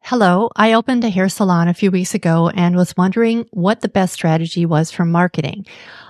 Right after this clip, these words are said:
I'm thinking perhaps about direct mail. I did give away online and that hasn't been very fruitful. I'd like to get to the point where I have five customers a day,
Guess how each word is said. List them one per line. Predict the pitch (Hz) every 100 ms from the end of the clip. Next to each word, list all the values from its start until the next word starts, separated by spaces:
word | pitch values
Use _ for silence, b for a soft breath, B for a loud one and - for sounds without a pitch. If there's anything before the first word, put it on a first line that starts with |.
| _
I'm | 202
thinking | 214 294 262
perhaps | 226 202 190 190 -
about | 190 175
direct | 180 170 160
mail. | 175 156 143 - B B B
I | -
did | 185 208 -
give | 240
away | 220 202 202
online | 180 190 180 160 165 170
and | 185
that | 185 190
hasn't | 202 214 214
been | 202
very | 180 175 175
fruitful. | - 180 - - 151 175 B B B B
I'd | 185 170
like | 180
to | 247
get | 240 233
to |
the | 240
point | 254 202 185 202
where | 170
I | 165
have | 175 156
five | - 170 202
customers | - 247 - 226 214
a | -
day, | 180 165 165